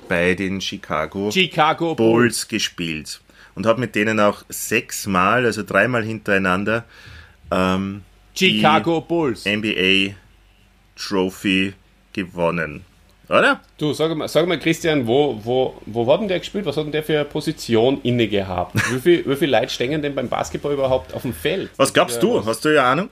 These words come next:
Speaker 1: Weißt
Speaker 2: Ja,
Speaker 1: du,
Speaker 2: ich
Speaker 1: ich
Speaker 2: hab
Speaker 1: mein,
Speaker 2: Ahnung,
Speaker 1: du hast
Speaker 2: weil
Speaker 1: das ja
Speaker 2: ich war ja,
Speaker 1: gesehen.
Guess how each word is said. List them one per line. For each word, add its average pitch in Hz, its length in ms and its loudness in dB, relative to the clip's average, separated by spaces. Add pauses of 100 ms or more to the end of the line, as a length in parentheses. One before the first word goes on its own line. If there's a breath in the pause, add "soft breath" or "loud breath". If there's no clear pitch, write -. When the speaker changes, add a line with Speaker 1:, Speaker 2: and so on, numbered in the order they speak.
(800)
Speaker 1:
Weißt 120 180 4
Speaker 2:
Ja, 131 80 2
Speaker 1:
du, 170 40 6
Speaker 2:
ich 151 60 2
Speaker 1:
ich 143 80 0
Speaker 2:
hab - 80 2
Speaker 1:
mein, 117 60 -10
Speaker 2:
Ahnung, 143 140 -12
Speaker 1:
du 131 80 -2
hast 123 80 -2
Speaker 2:
weil 156 180 0
Speaker 1:
das 123 100 -2
ja 120 100 4 (100)
Speaker 2:
ich 110 100 -14
war 117 120 -6
ja, 127 160 -6
Speaker 1:
gesehen. - 80 -16